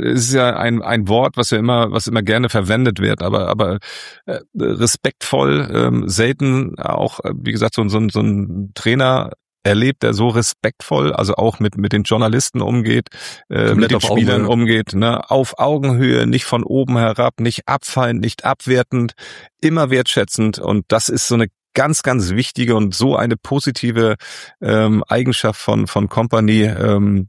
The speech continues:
Speaker 1: äh, ja, was, was, ja,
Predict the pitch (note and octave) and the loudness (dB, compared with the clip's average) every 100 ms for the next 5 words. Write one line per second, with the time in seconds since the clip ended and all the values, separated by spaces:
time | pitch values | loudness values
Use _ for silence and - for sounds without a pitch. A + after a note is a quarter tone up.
0 | - - - _ _ _ _ F#2+ G#2 F2+ | -6 -10 -10 _ _ _ _ 0 0 -2
1 | _ - - - - - - G#2+ - - | _ -20 -18 -6 -4 -4 -4 -4 -2 -6
2 | - _ _ _ - C2+ G2 | -10 _ _ _ -4 -2 -2